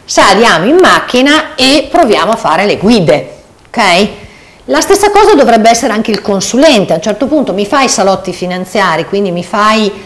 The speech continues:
ehm, teoria, poi però il cliente non può uscire da lì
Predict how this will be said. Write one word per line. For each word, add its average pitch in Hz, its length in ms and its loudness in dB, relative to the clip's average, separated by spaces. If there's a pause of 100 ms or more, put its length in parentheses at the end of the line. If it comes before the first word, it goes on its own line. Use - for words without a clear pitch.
(320)
ehm, 175 840 -2
teoria, 233 680 2 (120)
poi 415 200 4
però 269 600 2 (260)
il 240 200 0
cliente 226 480 0
non 175 200 -4
può - 380 4
uscire 220 520 0
da 175 100 4
lì 202 440 2